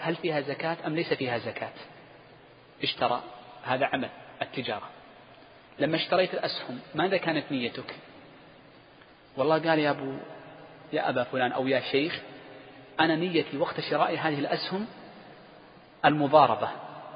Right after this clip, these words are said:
باسم-، ب-، ب-، بلفظ السوق، وليس هذا لفظا شرعيا، لأن المضاربة نوع من أنواع الشركات والفقه. نويت بها المضاربة بمعنى أني أبيع وأشتري، نويت أن أبيع وأشتري." نقول: "فيها زكاة ولا ما فيها زكاة؟"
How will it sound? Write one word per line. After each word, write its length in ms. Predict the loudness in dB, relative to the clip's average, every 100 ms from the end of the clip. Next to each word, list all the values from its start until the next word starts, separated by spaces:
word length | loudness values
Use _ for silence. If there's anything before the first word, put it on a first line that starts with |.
| -16 -14 -12
باسم-، 280 | -10 -10 -6
ب-، 260 | -4 -2 -2
ب-، 180 | -4
بلفظ 220 | 0 0 0
السوق، 480 | -4 -4 -4 -6 -8
وليس 200 | -4 -2
هذا 140 | 2 2
لفظا 200 | 2 0
شرعيا، 440 | 2 0 0 -8 -12 -18 -20 -20 -20 -8
لأن 80 | -2
المضاربة 460 | 0 4 4 2 -4 -2
نوع 140 | 0
من 120 | 2 0
أنواع 180 | -2
الشركات 440 | -2 -4 -4 -4 -4
والفقه. 320 | -6 -12 -12 -18 -20 -20 -20 -20 -20 -20 -6 2
نويت 300 | 4 4 2
بها 160 | 0
المضاربة 420 | 0 4 4 4
بمعنى 380 | 2 0 0 -2
أني 280 | -2 -2 0
أبيع 280 | 0 0 -4 -8 -18 -14 0
وأشتري، 480 | 2 2 0 -6 -8 -16 -18 -20 -20 -20 -20 -20 -20 -20 -20 -20 -20 -20 -20 -20 -20 -20 -20 -20 -20 -10
نويت 280 | 0 0 0
أن 120 | -4
أبيع 220 | -2 0 2
وأشتري." 420 | 0 -2 -6 -12 -16 -20 -20 -20 -20 -20 -20 -20 -20 -20 -8
نقول: 220 | -4 -2 2
"فيها 160 | 2
زكاة 280 | 2 -2 -2
ولا 100 | -2
ما 60 | -2
فيها 160 | -4
زكاة؟" 300 | -6 -8 -10